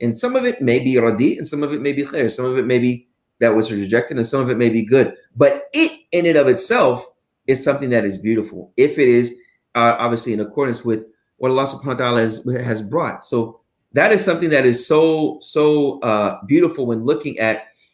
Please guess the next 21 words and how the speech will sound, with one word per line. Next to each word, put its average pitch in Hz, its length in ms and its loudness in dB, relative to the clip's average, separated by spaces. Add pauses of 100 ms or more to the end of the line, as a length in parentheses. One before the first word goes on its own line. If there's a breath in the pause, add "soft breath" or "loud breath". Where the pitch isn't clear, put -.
(200 soft breath)
you 120 80 0
know, 123 60 4
the 117 120 2
reality 135 460 2
of 113 80 -2
the 113 80 -2
convert 123 460 -2
and 110 100 -8
how 131 280 -2
they 117 440 0
come 120 260 -4
close 131 460 0
to, 113 320 0 (280)
uh, 110 120 0 (160)
a - 20 -12
community 123 760 0 (340 soft breath)
and 110 260 2
the 113 60 0
responsibility 117 640 -2
of 107 140 0
community, 113 440 -4